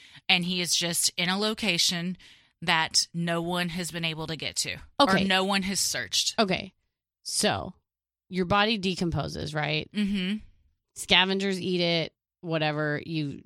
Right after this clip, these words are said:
Speaker 2: melt into bits and you get swept to the ocean,
Speaker 1: Mm-hmm.
Speaker 2: right? 'Cause this is, like, fed by a freshwater aquifer that then
Speaker 1: Yes.
Speaker 2: keeps on flowing to the ocean.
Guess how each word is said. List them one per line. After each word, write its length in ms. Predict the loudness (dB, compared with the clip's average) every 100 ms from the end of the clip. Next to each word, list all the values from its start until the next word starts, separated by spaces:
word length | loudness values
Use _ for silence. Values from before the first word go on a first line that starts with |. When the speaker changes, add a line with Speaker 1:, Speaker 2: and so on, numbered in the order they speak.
| -18 -4
Speaker 2:
melt 420 | 0 2 0 0
into 220 | 0 -2
bits 480 | -4 0 0 0 -6
and 160 | -2 0
you 60 |
get 180 | 0 -2
swept 340 | -2 -2 0
to 80 | -2
the 160 | 0 -2
ocean, 340 | -2 -2 -2
Speaker 1:
Mm-hmm. 300 | -2 -2 0
Speaker 2:
right? 240 | 2 2 2
'Cause 140 | 0
this 120 | 0
is, 160 | 0 -2
like, 160 | -2 2
fed 220 | 0 2
by 160 | 2
a 60 | 2
freshwater 460 | 0 0 2 0 2
aquifer 440 | 0 -2 -2 2
that 180 | 4 2
then 100 | 0
Speaker 1:
Yes. 80 | 0
Speaker 2:
keeps 200 | -2 -2
on 140 | -4
flowing 240 | -2 -4 -4
to 80 |
the 100 | -6
ocean. 240 | -6 -8